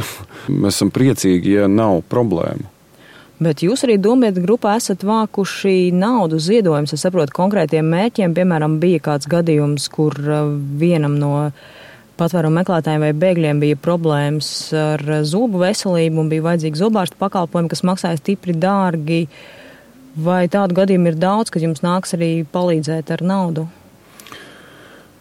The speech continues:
Speaker 1: Jā, tādu gadījumu ir. Viņi nav daudz, bet sākumā, nu, ziedojumus mēs uzsākām, ā, pagājušā gada rudenī, kad viens no aktuālākajiem jautājumiem bija pārtika,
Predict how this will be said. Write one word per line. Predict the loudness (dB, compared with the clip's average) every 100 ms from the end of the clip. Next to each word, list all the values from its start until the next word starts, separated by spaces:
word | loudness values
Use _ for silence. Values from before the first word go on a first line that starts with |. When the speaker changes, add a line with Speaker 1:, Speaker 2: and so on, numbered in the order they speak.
| _ _ -4
Speaker 1:
Jā, | 0 2 2 -2 -4 -2
tādu | 0 2
gadījumu | 2 2 2 2 0
ir. | 0 0 -4 -18 -20 -20 -10
Viņi | -2 2 2
nav | 2 2
daudz, | 2 2 0 -4 -8
bet | -8 -8 -6
sākumā, | -2 0 2 2 4
nu, | 4 2 2
ziedojumus | 2 4 2 2
mēs | -2 -2
uzsākām, | -2 -2 0 0 0 2 0
ā, | 0 -2 -4 -6 -6 -4 -6 -6 -10 -10 -6
pagājušā | -4 -2 -2
gada | -2 0
rudenī, | 2 2 2 0 -2
kad | -4 0
viens | 0 2
no | 0 0
aktuālākajiem | 2 2 0 0 -2 0
jautājumiem | 0 0 0 2
bija | 0 0
pārtika, | 0 0 -6 -14